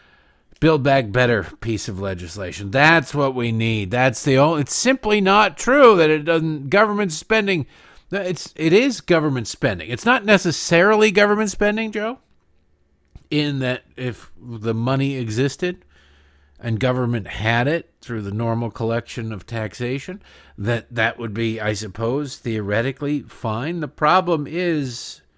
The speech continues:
not the government spending, it's the printing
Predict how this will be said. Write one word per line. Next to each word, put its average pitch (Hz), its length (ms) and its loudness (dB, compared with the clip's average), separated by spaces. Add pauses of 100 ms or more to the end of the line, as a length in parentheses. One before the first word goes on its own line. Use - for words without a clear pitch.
(1300)
not 131 540 -2
the 135 80 -4
government 120 720 -4
spending, 151 600 0
it's - 360 -8
the 117 240 -6
printing 107 1000 -4